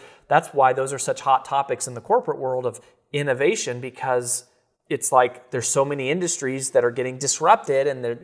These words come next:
there's gotta be innovation. Otherwise, you're about to hit the decline. So it's the natural state of things, right? It's the circle of life. It's like, you,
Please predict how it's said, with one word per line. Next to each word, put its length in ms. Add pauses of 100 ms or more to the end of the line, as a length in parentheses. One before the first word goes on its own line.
there's 200
gotta 240
be 140
innovation. 520
Otherwise, 460
you're 80
about 280
to 80
hit 180
the 60
decline. 560 (340)
So 220
it's 160
the 100
natural 480
state 420
of 140 (340)
things, 500
right? 200
It's 100
the 120
circle 360
of 100
life. 380
It's 240
like, 240
you, 180